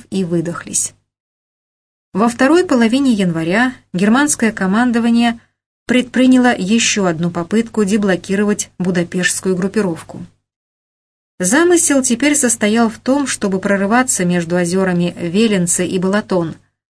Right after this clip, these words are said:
выйти на Дунай, севернее Дунафёльдвора, и разрезать надвое войска Третьего Украинского фронта. В последующем,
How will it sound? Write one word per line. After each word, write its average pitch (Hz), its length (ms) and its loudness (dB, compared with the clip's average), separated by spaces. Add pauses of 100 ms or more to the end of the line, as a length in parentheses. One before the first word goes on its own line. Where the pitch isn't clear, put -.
(140)
выйти 220 480 0
на 190 140 0
Дунай, 185 520 -2 (500)
севернее 214 800 2 (120)
Дунафёльдвора, 185 1200 0 (960)
и 247 100 2
разрезать 262 540 2
надвое 220 440 2
войска 202 500 0
Третьего 202 500 -2
Украинского 175 680 -4
фронта. 170 560 -6 (800)
В - 40 -20
последующем, 208 920 -2